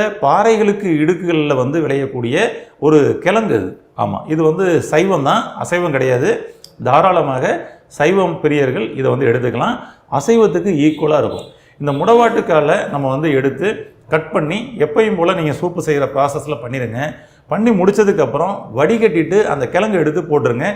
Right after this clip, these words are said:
கிழங்கோட எசன்ஸ் தான் நமக்கு வேணும். கிழங்கை டைரக்டா சாப்பிடக்கூடாது, தொண்டையெல்லாம் அரிக்கும். அதனால அதை எடுத்துருங்க. அப்புறம் நான் ஏற்கனவே சொன்னது போல அதுல வந்து ஒரு ஸ்பூன் வந்து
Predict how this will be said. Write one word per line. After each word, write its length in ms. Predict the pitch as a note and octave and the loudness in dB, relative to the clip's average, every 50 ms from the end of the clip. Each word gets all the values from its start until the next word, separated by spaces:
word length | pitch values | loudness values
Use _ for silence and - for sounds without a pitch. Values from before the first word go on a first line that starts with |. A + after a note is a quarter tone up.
| - - | -6 -6
கிழங்கோட 380 | C3+ D3+ F3 F#3+ F3+ F3 D#3+ D3 B2+ C3 C#3 | -6 -6 -4 -4 -2 0 0 0 0 0 -2
எசன்ஸ் 340 | C#3 - F#3+ F3+ D#3 C3 D3+ | -2 -2 -4 -4 -4 -4 -2
தான் 120 | F3 E3 D3+ | -2 -2 -2
நமக்கு 200 | C#3 C3 A#2+ A#2+ | -2 -2 -2 -2
வேணும். 260 | B2+ C3+ C3+ E3 A3 - - - - _ _ _ - | -2 -2 -2 -2 -4 -6 -8 -14 -20 _ _ _ -4
கிழங்கை 280 | E3 F3+ G#3 G#3 G3+ G3 C#3+ | -2 -2 -2 -2 -2 0 0
டைரக்டா 300 | C#3 C#3 C#3 C3+ C#3 E3+ D#3+ - | 2 2 2 0 0 -2 0 0
சாப்பிடக்கூடாது, 640 | C#3+ C#3 C3+ C#3 C3 G#2+ G#2+ A2 A2 A2+ A2+ D#3 G#3 A#3 - - - - - _ _ - | 0 0 2 2 0 0 2 2 2 2 2 2 2 0 0 -2 -10 -16 -20 _ _ -2
தொண்டையெல்லாம் 460 | D3 F3+ F3+ F3 D#3 C3 D3 D#3+ D3+ D3 - - | 0 0 2 2 0 2 0 0 -2 -4 -4 -2
அரிக்கும். 300 | B2 B2+ C3 - A2+ F#2+ - - _ _ _ _ _ - | -2 -2 -2 -4 -8 -12 -12 -16 _ _ _ _ _ -4
அதனால 260 | B2+ D3 F#3 G3 F3+ | -4 -2 0 0 0
அதை 80 | D3 B2+ C3 | 0 0 0
எடுத்துருங்க. 400 | D3+ D#3 C#3+ D3+ A#2+ A2 A2 G#2 - - - - - | -2 -2 -2 -2 -4 -4 -6 -8 -12 -14 -14 -12 -4
அப்புறம் 260 | D3+ - A3+ A3 G3 | 0 2 2 2 2
நான் 140 | F3 D#3 C3+ C3+ | 0 0 0 0
ஏற்கனவே 340 | C#3+ D3+ D3+ D#3 D#3+ F3 F3+ - - | 0 0 0 -2 -2 -2 -2 -4 -4
சொன்னது 280 | D3 C#3+ D3 C#3+ C3+ A#2+ A2+ | -4 -2 -2 0 0 0 2
போல 120 | A2+ A2+ B2 C#3 D#3 D3+ - - - - - - - | 2 4 4 4 2 2 -2 -8 -12 -16 -16 -8 -4
அதுல 200 | C3 C3 C3 C3 C#3 | -2 0 0 0 0
வந்து 180 | E3 F#3+ G#3+ A3+ A3 - - G#3+ C3 D#3 | 0 2 2 4 2 2 0 0 0 2
ஒரு 120 | F#3 G3+ G3+ | 2 2 2
ஸ்பூன் 320 | - - G3 A3 G#3+ G3 D#3+ | 0 -2 -2 -2 -2 -2 -2
வந்து 200 | C#3+ C#3+ D#3 F#3 | -4 -4 -4 -4